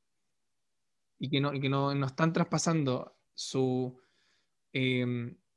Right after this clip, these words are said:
su motivación profunda hacia otro paradigma, sino que se están manteniendo en muchos casos, em,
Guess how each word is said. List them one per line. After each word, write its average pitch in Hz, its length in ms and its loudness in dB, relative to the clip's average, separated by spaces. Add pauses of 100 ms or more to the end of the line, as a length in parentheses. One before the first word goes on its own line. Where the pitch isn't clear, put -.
(160)
su - 180 -4
motivación 135 840 2
profunda 151 560 0
hacia 147 560 2
otro 151 240 2
paradigma, 139 420 2
sino 131 260 -2
que 131 100 -2
se 123 100 -4
están 135 180 -2
manteniendo 139 720 0
en 143 60 -2
muchos 139 280 -4
casos, 143 420 -2 (800)
em, 131 840 2